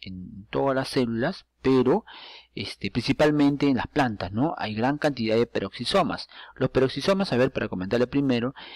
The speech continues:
este, no es una diferencia puntualmente, ¿no?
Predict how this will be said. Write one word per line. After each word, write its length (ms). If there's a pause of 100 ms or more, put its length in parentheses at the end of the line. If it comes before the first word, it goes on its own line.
(340)
este, 320
no 80
es 80
una 140
diferencia 760
puntualmente, 560
¿no? 160